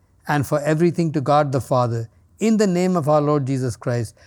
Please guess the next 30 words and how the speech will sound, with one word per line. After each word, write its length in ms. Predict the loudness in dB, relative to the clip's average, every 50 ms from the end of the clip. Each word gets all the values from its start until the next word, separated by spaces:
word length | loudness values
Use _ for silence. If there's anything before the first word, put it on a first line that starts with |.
| _
submitting 720 | _ -8 -4 0 0 0 0 0 0 0 0 0 -2 0
to 100 | 0 -2
one 200 | 0 0 -2 -2
another 420 | -2 -2 -4 -4 -4 -4 -6 -6 -8 _ _ _ _ _ -4
out 160 | -2 -2 -2
of 100 | -2 -4
reverence 500 | -4 -6 -6 -6 -6 -8 -8 -8 -10 -12
for 140 | -14 -14 -14
Christ." 380 | -12 -14 -16 -16 -16 -20 -20 _ _ _ _ -20 -20 -20 _ _ _ _ _ _
The 100 | _ -8
com-, 380 | -6 -2 0 2 2 2 0 0
the 80 | 0 2
central 400 | 4 4 2 4 4 4 2 4
command 460 | 2 2 2 4 4 4 4 4 2
is 100 | 2 0 0
to 40 |
be 120 | 0 -2 -2
filled 260 | 2 2 2 2 2
with 100 | 0 0
the 120 | 0 2
Holy 220 | 2 2 2 0 0
Spirit. 380 | -4 -4 -2 -2 -2 -2 -6 _ _ _ _ _ _ _ _
That's 260 | 0 2 2 2 2 0
the 100 | 0 0
power. 500 | 2 2 4 4 6 6 4 2 0 -6 -18 -20 _ _ _ _ _ _ _ _ _ _ _ _ _ _ _ _ _ _ _ _ -20 -20 -20 _ _ _ _ _ _
Its 300 | 2 2 2 2 0 -8
effect 640 | -4 -4 -6 -6 0 2 2 2 2 0 -10 -18 -14 -2
is 180 | -2 0 0
all 300 | 2 4 6 6 6 4
relational. 600 | 4 2 4 4 4 4 2 0 -2 -2 -2 -4